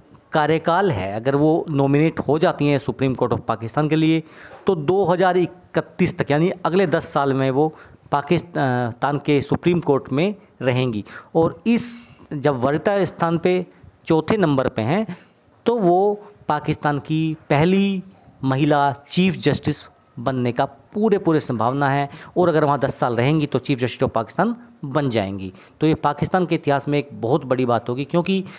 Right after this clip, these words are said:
चीफ जस्टिस का पद जो है, एक बहुत बड़ा और बहुत गरिमा वाला पद होता है। हमारे देश में अभी तक सुप्रीम कोर्ट में सात महिलाएं जज बनी हैं सुप्रीम कोर्ट में, but chief justice of India आज तक एक भी नहीं बन पाई है।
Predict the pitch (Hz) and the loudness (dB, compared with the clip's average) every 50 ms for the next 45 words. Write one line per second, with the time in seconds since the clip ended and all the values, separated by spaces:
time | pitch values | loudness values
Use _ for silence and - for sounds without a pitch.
0 | - - - - - - - - 214 233 226 - 165 185 - - - 190 175 - | -20 -20 -20 -20 -20 -12 -2 0 2 2 2 2 0 0 0 0 0 -2 -2 0
1 | - 180 151 - 156 156 143 135 143 143 147 143 127 117 117 135 135 123 127 123 | -2 -2 -2 0 0 -2 0 2 2 2 2 0 -2 0 -2 -2 0 0 -2 0
2 | 123 127 127 - - - 147 131 120 113 127 139 123 113 - 120 127 135 135 127 | 0 0 0 -2 -2 -2 -2 -2 0 0 -2 -2 0 0 0 0 2 2 2 2
3 | 117 117 113 110 113 107 98 95 98 - - 120 123 131 - - - - - - | 2 0 0 -2 -2 -4 -4 -4 -8 -6 -4 -4 -4 -4 -6 -12 -18 -20 -20 -8
4 | - 123 139 156 180 202 196 160 147 151 143 135 160 180 170 175 175 175 170 156 | -4 -2 0 0 2 0 -2 -4 -6 -10 -2 0 0 0 2 2 2 2 2 2
5 | 160 156 175 - - 165 151 - 156 156 151 - 156 147 156 143 - - - 160 | 0 0 -2 -2 -2 -4 -2 0 -2 0 0 0 0 0 -2 -6 -6 -4 -2 -2
6 | 180 185 - 160 143 120 117 135 135 160 185 202 185 147 120 - 180 165 151 139 | -2 -2 -2 -2 -2 0 0 0 0 2 2 2 0 0 0 -2 -2 0 0 -2
7 | 120 139 151 180 208 175 165 151 - 135 - 131 120 107 - 117 110 139 147 156 | -2 0 0 2 2 2 2 2 0 -2 -2 -2 -4 0 -2 -2 -2 0 -2 -2
8 | 139 143 127 - - - - - 202 208 180 147 165 151 - - 160 - 160 143 | -2 -2 -4 -6 -10 -12 -2 0 0 0 2 0 0 -2 0 -2 -2 -2 -2 -2
9 | - 143 127 127 131 139 135 131 - - - - - - 120 131 131 131 - - | -2 -2 -2 0 0 2 0 0 -2 -6 -16 -20 -8 -2 -2 0 0 0 -2 -4
10 | - - - - - 165 170 165 - 139 131 139 123 117 113 104 104 101 95 - | -4 -6 -12 -4 0 0 0 0 0 0 -2 0 0 0 -2 -2 -4 -6 -6 -6
11 | - 98 98 98 95 95 - | -6 -6 -6 -8 -10 -12 -14